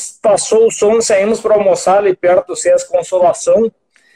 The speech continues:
E na nossa mesa era um gritedo, e ninguém concordava com nada, e a gente tava só em e ninguém concordava com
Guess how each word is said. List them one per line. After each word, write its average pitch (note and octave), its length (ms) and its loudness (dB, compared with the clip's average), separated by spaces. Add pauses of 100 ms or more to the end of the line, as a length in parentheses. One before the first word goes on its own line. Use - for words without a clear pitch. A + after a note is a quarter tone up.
(480)
E B3+ 80 0
na C4 160 2
nossa B4 400 2
mesa A#4+ 380 0
era C#5 220 2
um F#4 440 -6
gritedo, A#3 960 -2
e E3 340 -10
ninguém A3+ 480 -2
concordava A#3 720 0
com G#3+ 100 -6
nada, C4 260 0
e C4+ 60 4
a C#4 100 2
gente E4 160 -2
tava D#4 180 0
só - 160 0
em C#5 60 -4 (960)
e C4 280 -6
ninguém D4 380 0
concordava F4+ 720 2
com - 120 -2